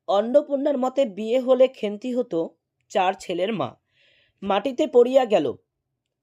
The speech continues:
যা মাটিতে পড়িয়া গিয়েছিল সেটি হলো পুঁই শাকের বোঝা। সহায় হরির ছেলেমেয়েরা তাদের মা অন্নপূর্ণাকে অত্যন্ত ভয় করত।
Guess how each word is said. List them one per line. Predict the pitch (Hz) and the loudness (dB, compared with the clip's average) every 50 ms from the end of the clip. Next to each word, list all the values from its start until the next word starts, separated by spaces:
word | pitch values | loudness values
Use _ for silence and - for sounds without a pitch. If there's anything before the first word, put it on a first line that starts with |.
| _ | _
যা | 151 139 220 220 220 254 | -12 -4 0 0 2 2
মাটিতে | 277 285 285 277 285 226 - 285 | 2 0 -2 -2 -4 -2 -2 -2
পড়িয়া | 277 - 220 214 233 254 262 247 | -2 0 -2 0 2 2 0 0
গিয়েছিল | 220 240 254 254 247 - - 208 170 170 208 - _ _ _ _ _ _ | 0 -2 -2 -2 -2 -2 -2 0 2 2 0 0 _ _ _ _ _ _
সেটি | - - 214 208 202 - 240 220 | -12 -4 -4 -4 -4 -4 -6 -4
হলো | 226 214 170 156 165 - - _ _ _ _ _ _ - | -2 0 0 0 -2 -2 -6 _ _ _ _ _ _ -10
পুঁই | 254 277 285 269 | -6 -6 -6 -4
শাকের | - 254 220 - 262 254 | -2 -4 0 2 2 0
বোঝা। | 185 160 175 170 139 139 135 101 101 _ _ _ _ _ _ _ _ _ _ _ _ _ _ _ _ _ _ _ _ _ _ _ _ _ _ _ _ _ | 2 0 -4 -4 -4 -6 -8 -8 -8 _ _ _ _ _ _ _ _ _ _ _ _ _ _ _ _ _ _ _ _ _ _ _ _ _ _ _ _ _
সহায় | - - 240 214 220 240 277 285 294 | -4 0 2 2 2 2 2 2 2
হরির | 262 294 285 294 285 | 0 -2 -2 -2 -4
ছেলেমেয়েরা | - - 240 220 240 262 269 262 254 214 170 180 220 240 - - | 0 0 0 0 2 0 0 0 2 2 2 0 0 -4 -4 -2
তাদের | 202 196 196 220 226 226 | -2 -2 0 -2 -4 -4
মা | 214 214 220 226 - - | -2 -2 -2 -2 -2 -2
অন্নপূর্ণাকে | 160 170 175 185 214 233 233 - 247 240 233 226 214 - 185 196 202 - _ _ _ _ _ _ _ _ - | -2 -2 -2 -2 -6 -6 -6 -6 -8 -6 -8 -8 -6 -4 -4 -4 -4 -6 _ _ _ _ _ _ _ _ -6
অত্যন্ত | 220 247 - _ - - 254 262 254 - | -6 -6 -6 _ -8 -8 -8 -6 -2 -2
ভয় | 254 214 165 190 196 185 | -2 0 2 2 2 2
করত। | 143 131 156 143 131 - - 123 | 2 0 -4 -4 -4 -8 -14 -14